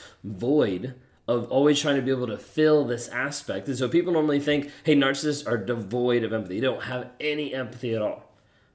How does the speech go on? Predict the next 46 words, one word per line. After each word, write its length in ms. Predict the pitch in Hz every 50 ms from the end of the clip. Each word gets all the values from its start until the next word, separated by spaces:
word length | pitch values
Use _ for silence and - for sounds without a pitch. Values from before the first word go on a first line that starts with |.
| _ _ _ _ _ _ _ -
I 20 | 147
don't 120 | 175 208
think 120 | 262 262
that's 180 | 247 196 160 -
true. 220 | - 196 139 - - - - _ _ _ _ _ _ _ _ _ _ _ _ _ _ -
I 60 | 131 147
think 140 | 170 170
there's 120 | 180 180 160
a 60 | 165
lot 240 | 143 143 156 175 185
of 100 | 196 190
times 220 | 190 175 156 139
that 80 | 151 147
we 140 | 135 131 127
see 280 | - - 160 160 156
narcissists 640 | 151 139 139 139 139 139 - 143 127 135 127 123 -
that 200 | - 131 131 -
have 540 | - - - - - 156 160 180 202 208 -
empathy, 680 | 131 117 104 90 95 101 - - 104 98 98 113 113 117 - - - - _
but 160 | - 143 143 143
are 200 | 147 143 - -
unwilling 680 | 165 180 185 190 175 135 151 190 175 151 135 131 143 139
to 80 | - -
be 40 | 139
able 120 | 131 123 117
to 80 | 120
show 260 | 117 - - - -
it, 140 | - - -
that 100 | 117 127
are 100 | 131 - -
unwilling 640 | 156 180 190 185 165 151 165 165 170 165 151 143
to 120 | 143 143 135
be 80 | 143
able 180 | 143 135 131 135
to 120 | 131 - 131
exemplify 720 | 113 107 104 107 139 143 - - - 180 - 147 127 120
that 180 | 120 117 -
empathy 340 | 113 113 113 - - 135 113
in 100 | 113 117
their 120 | 117 113 107
life 260 | 113 120 117 117 -
because 380 | - 143 139 - 147 139 123
of 140 | 131 120 107
what 140 | 117 127 123
it 100 | 120 92
actually 580 | 104 107 101 - - - - 107 101 101 101